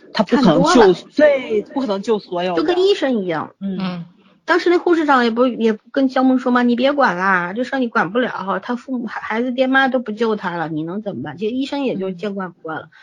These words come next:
Speaker 2: 那你说他们是冷漠吗？他们只是
Speaker 1: 不是，对。
Speaker 2: 只是因为，为什么大家角度不一样，你作为一个，
Speaker 1: 嗯。
Speaker 2: 我们现在观众是上帝视角，你视角全开，你什么都看得见，
Speaker 3: 嗯哼。
Speaker 2: 你，你当然习惯性站在高地上了。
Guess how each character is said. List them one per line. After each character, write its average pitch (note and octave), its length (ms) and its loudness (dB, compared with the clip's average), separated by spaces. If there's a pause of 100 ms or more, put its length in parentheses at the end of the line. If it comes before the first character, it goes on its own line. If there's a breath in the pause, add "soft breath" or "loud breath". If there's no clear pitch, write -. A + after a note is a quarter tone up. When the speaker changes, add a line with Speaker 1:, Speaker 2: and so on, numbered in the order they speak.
(240 soft breath)
Speaker 2:
那 C4+ 80 -2
你 A3 140 4
说 B3 120 0
他 A#3+ 140 0
们 C#4 80 2
是 C4 140 -2
冷 F3+ 180 0
漠 F#3 240 -6
吗？ E3 260 -8
他 C4 120 0
们 C#4 120 2
只 F#3 140 -4
是 A#3+ 180 0
Speaker 1:
不 D3+ 80 -2
是， - 300 -6 (100)
对。 D3+ 200 -4 (400)
Speaker 2:
只 A#3 100 2
是 C4 240 0
因 D4 180 0
为， D#4 280 2
为 C4+ 140 2
什 G#3+ 100 0
么 F#3+ 80 0
大 B3 140 -2
家 C#4 120 -2
角 E3 180 2
度 G3 120 -4
不 A3 160 -2
一 G#3 160 -4
样， G#3 320 -4
你 F#3+ 100 -2
作 D4 180 -2
为 C4 220 2
一 A#3+ 100 0
个， A#3+ 260 2
Speaker 1:
嗯。 - 60 -8
Speaker 2:
我 F#3 120 2
们 G#3+ 80 0
现 D#4+ 160 0
在 C4+ 180 0 (220)
观 D#4+ 160 2
众 E4 120 2
是 C#4+ 60 -2
上 C#4 220 0
帝 A#3 100 0
视 G#3 160 -6
角， D#3 180 -4
你 G3+ 120 -2
视 D#4 200 -2
角 F#3+ 160 2
全 F3 260 -4
开， C4 300 -4 (240)
你 F#3 120 -4
什 E3+ 140 0
么 D4 60 2
都 F4 120 2
看 - 180 -8
得 B3+ 80 -2
见， B3+ 220 -2
Speaker 3:
嗯 E3 160 -4
哼。 - 20 -
Speaker 2:
你， G#3+ 220 -2
你 G#3+ 140 2
当 C4+ 200 2
然 B3+ 240 2
习 A3+ 220 -6
惯 A#3 120 2
性 A3 140 0
站 G3 160 -2
在 E3+ 100 -2
高 E3+ 180 -4
地 F3 160 -4
上 D3+ 180 -10
了。 B2 160 -12